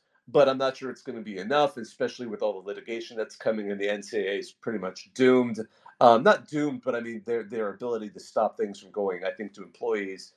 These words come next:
especially what we just, uh, saw happen at Dartmouth, of all places, um, seems to be pretty, uh, tenuous at best. There is a thought that, and, and it's an interesting thought, that has the N C A A just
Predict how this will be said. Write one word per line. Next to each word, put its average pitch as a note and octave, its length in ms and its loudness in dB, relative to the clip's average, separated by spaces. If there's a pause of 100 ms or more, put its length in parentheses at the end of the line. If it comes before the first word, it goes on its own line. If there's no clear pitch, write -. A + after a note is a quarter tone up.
especially - 560 -10
what G2+ 160 -4
we G#2 80 -4
just, G2 220 -8
uh, F#2+ 100 -2 (200)
saw C#3+ 160 8
happen D3 280 10
at A2 180 -2
Dartmouth, C#3+ 480 2
of F#2+ 80 -18
all G2+ 140 -4
places, G#2 460 -10 (340)
um, A#2 200 0
seems D#3 280 -10
to - 40 -12
be B2 120 -4
pretty, A#2+ 540 -4 (180)
uh, E2+ 460 -2 (300)
tenuous D3+ 600 0
at G#2 180 -8
best. C#3 400 2 (480)
There C#3+ 180 6
is F3 140 -10
a E3+ 80 -8
thought C#3 380 -2
that, G#2 380 -2
and, A2+ 220 -8
and A2+ 140 -8
it's A#2 200 -10
an C3 80 -6
interesting A2+ 420 -2
thought, D#2+ 320 -4
that G2 220 -4
has A#2+ 160 -2
the B2 100 -10
N D3+ 100 -8
C B2+ 240 -6
A G#2+ 180 2
A G2+ 220 -4
just - 260 -20